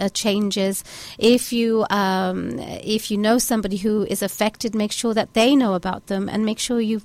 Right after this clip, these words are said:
d-, direct them to my blog or to any other sources of information that is important to them. So the, one of the very first important ones is E B five, and I'm sure many of you know about it. It's the investor immigrant,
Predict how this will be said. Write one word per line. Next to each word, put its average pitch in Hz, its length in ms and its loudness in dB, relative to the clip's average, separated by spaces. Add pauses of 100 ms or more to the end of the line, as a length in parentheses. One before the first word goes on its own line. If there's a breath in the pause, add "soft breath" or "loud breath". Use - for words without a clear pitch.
(200)
d-, - 100 -12
direct 214 400 0
them 214 180 0
to - 160 -2
my 196 180 0
blog 247 440 6 (360 loud breath)
or 220 380 4
to - 180 -4
any 208 240 2
other 202 300 2
sources 208 440 -4
of 202 120 -4
information 196 520 -2
that 185 140 0
is 180 140 -6
important 190 480 -6
to - 80 -8
them. 80 320 -8 (500 loud breath)
So - 160 2
the, 294 140 6
one 294 240 6
of 349 100 6
the 262 120 4
very 226 340 4
first 208 340 0
important 196 460 -4
ones 190 400 -2
is 254 200 0
E 285 120 0
B 277 120 0
five, 180 520 -2
and 190 120 0
I'm 190 120 0
sure 220 360 2
many 214 320 0
of 214 120 -6
you 208 120 -4
know 214 200 -2
about 202 400 -4
it. 196 160 -8
It's 262 200 0
the 262 200 -2
investor 240 680 6 (560 soft breath)
immigrant, 214 460 2